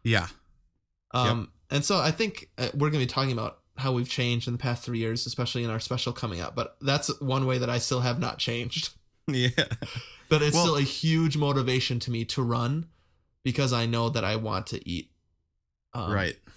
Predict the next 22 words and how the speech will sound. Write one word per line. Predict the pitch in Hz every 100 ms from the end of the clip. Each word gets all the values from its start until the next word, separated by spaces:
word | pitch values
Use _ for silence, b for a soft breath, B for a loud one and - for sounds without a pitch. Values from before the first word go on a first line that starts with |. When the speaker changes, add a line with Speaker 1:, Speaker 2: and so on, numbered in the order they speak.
| -
Speaker 2:
a-, | 117 -
and, | 113 117 - -
and | 123
have | 127
a | 113
little | 117
bit | 110
of | 101
fun | - 104
there. | 92 76 - _ _ _ _ _ _ -
Speaker 1:
Yeah, | 113
yeah, | 92 95
I | 85
totally | 110 156 139 120
understand | 107 - 113 101
that | 87 - _
run | 104 107 104 104 101 - -
so | - 110
that | 101 101
you | 104
can | 101 90
eat | 101 117